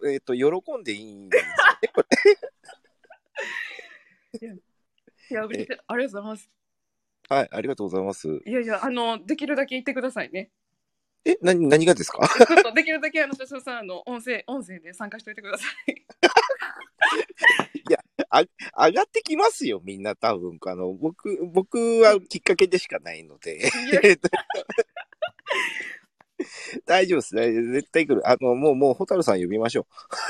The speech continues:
Speaker 2: あ、そうですね。一回招待、じゃあ、一回招待。
Speaker 1: え、もう、
Speaker 2: 招待、
Speaker 1: もう、もう。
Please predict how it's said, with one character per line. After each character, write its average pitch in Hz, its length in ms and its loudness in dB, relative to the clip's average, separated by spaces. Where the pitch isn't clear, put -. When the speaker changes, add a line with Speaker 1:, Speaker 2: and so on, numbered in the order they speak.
Speaker 2:
あ、 320 120 -4
そ 480 180 2
う 320 40 -8
で 247 60 -16
す - 40 -20
ね。 226 160 -14
一 330 100 -14
回 427 140 -4
招 480 140 -8
待、 214 220 -8
じ 208 60 -12
ゃ 208 40 -8
あ、 - 40 -10
一 277 120 -14
回 427 140 -12
招 415 200 -14
待。 - 120 0
Speaker 1:
え、 226 160 0
も 233 100 0
う、 214 120 -8
Speaker 2:
招 440 220 -4
待、 196 160 0
Speaker 1:
も - 20 0
う、 - 80 -2
も - 40 -2
う。 - 20 -6